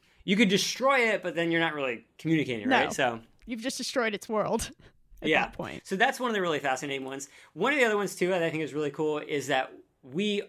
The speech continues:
Speaker 1: are aliens. So
Speaker 2: Yes.
Speaker 1: this, <laughs> this
Speaker 2: Yes.
Speaker 1: is a really interesting concept, is that, like,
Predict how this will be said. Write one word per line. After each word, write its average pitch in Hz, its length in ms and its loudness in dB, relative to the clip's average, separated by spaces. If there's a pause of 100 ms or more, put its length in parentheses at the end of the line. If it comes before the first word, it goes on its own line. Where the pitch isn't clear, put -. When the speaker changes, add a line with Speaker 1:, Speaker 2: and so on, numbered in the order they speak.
Speaker 1:
are 165 540 6
aliens. 117 680 -4 (440)
So 214 160 2
Speaker 2:
Yes. 320 380 10
Speaker 1:
this, 233 360 2 (400)
<laughs> - 0 -
this 190 440 2 (420)
Speaker 2:
Yes. 214 240 10
Speaker 1:
is 254 60 4
a 233 80 6
really 202 340 6 (200)
interesting - 540 -2
concept, 156 440 -2
is 139 140 -4
that, 143 200 0
like, 135 260 0